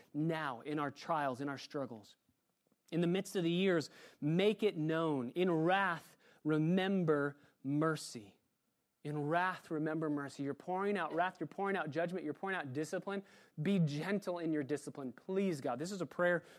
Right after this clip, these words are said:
that I pray often. "God, discipline me, but would you please be kind and gentle in your discipline?" That's what Habakkuk is praying.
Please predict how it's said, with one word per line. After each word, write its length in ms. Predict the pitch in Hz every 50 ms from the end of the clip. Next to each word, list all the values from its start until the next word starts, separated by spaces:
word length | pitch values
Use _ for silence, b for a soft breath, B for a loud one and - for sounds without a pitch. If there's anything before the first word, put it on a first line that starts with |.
| B B _
that 100 | 143 139
I 120 | 151 175
pray 200 | 180 - 196 175 156
often. 420 | 143 143 147 147 - - 131 120
"God, 240 | 117 151 156 156 135 - _ - - 156 123
discipline 520 | - 202 220 214 - 254 - 233 220 208 196
me, 280 | 202 202 202 208 202 B B B B
but 140 | - 160 165
would 160 | 170 151 143
you 80 | 175 165
please 360 | - - 170 185 196 190 185
be 120 | 175 190
kind 560 | 175 - - - - 165 170 180 190 196 190 185
and 220 | 185 165 156 147
gentle 380 | 147 185 185 190 175 180 175 190
in 220 | 226 240 247 220
your 120 | 175 147
discipline?" 500 | 135 120 131 - - 127 - - 117 104 _ _ _ _ _ _ _ _ _ _ _ _ _ _ _ _ _
That's 120 | - - -
what 100 | 190 165
Habakkuk 460 | 180 165 165 165 160 151 - 151 -
is 100 | 139 -
praying. 380 | _ - 131 117 113 110 107